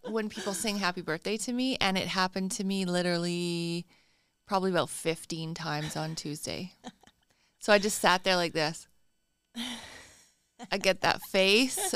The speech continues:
Speaker 1: I hate it. I've always hated it.
Speaker 2: <laughs> Yeah, you have.
Speaker 1: Uh, but I did like the gifts, so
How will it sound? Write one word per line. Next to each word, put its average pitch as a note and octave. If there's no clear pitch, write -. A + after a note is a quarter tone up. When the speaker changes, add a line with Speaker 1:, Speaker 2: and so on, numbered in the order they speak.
Speaker 1:
I G3+
hate A3+
it. G3
I've F#3
always F#3
hated A#3
it. B3
Speaker 2:
<laughs> -
Yeah, F#3+
you F#3
have. D#3
Speaker 1:
Uh, G3
but G3+
I F#3
did G3
like F#3+
the F#3
gifts, F3
so F3